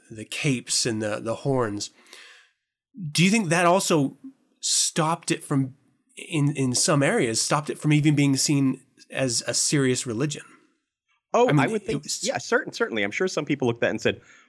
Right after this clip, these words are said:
Speaker 2: "Well, this is hokey." Um, you know, here's this guy. Who is this guy? He's got his head shaved. He looks sort of like Ming the Merciless, which was completely, you know,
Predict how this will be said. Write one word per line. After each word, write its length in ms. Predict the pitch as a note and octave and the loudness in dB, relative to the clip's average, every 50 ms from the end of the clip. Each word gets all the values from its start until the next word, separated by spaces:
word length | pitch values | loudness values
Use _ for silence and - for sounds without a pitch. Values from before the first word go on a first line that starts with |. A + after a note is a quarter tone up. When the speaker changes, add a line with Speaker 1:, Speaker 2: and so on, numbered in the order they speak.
| _ | _
Speaker 2:
"Well, 100 | - G#2+ - | -2 0 2
this 160 | F#3 G3 - | 2 2 2
is 100 | B2+ - | 0 -2
hokey." 420 | - - C3+ C#3 - G#2 E2+ D#2+ - _ _ _ _ _ _ - | 0 0 0 0 0 -2 -6 -6 -8 _ _ _ _ _ _ -2
Um, 400 | G2+ G2+ G2+ G2+ F#2+ F#2+ F#2+ F#2 - _ - | 0 0 0 0 -2 -4 -8 -12 -16 _ -8
you 80 | A2+ | -8
know, 80 | G#2 - | -8 -6
here's 320 | G2+ F#2 A2+ C#3 D#3 D3+ | -4 0 0 0 2 2
this 160 | - A#2+ - - | 0 -2 -2 0
guy. 400 | - A#2 A2 A2+ A2+ A2+ A2 - _ _ _ _ _ _ - | 0 2 2 2 2 0 -2 -4 _ _ _ _ _ _ -6
Who 100 | - C4 | -4 -4
is 100 | C#4 G3+ | -4 -2
this 160 | - C3+ A#2+ | -2 -4 -4
guy? 140 | - - G2 | -2 0 0
He's 100 | F#2+ F#2+ | 0 0
got 140 | - C3 A2 | -2 -2 -2
his 120 | G2+ - | -2 -4
head 240 | - - A2+ A2 A#2 | -4 -2 -2 -2 -2
shaved. 360 | A2+ - - G#2+ G#2 G#2 F#2+ | -2 0 2 2 2 2 0
He 80 | A2 A2 | 0 -2
looks 160 | G2+ G#2+ - | -4 -4 -4
sort 160 | - A#2 G#2+ | -4 -2 0
of 40 | G#2+ | 0
like 200 | G2+ F#2+ F2 - | 0 0 0 0
Ming 180 | G#2 A2 A2+ A2+ | 0 0 0 2
the 80 | G#2+ | 0
Merciless, 560 | G2+ F#2+ F#2+ G#2 G#2 - - A2 G#2 G2+ G2+ - | 2 2 2 0 0 -2 -2 0 0 0 -2 -4
which 160 | F#2+ F#2 - | -6 -4 -4
was 160 | F#2+ F2 - | -6 -8 -8
completely, 720 | - - F3+ - A#2 A2+ A#2+ - E2+ G2 F#2 F2+ - - - | -6 -8 -6 -2 0 0 2 2 4 2 2 2 0 -2 -4
you 180 | - G2 E2+ F#2 | -4 -4 -2 -4
know, 80 | F#2+ | -6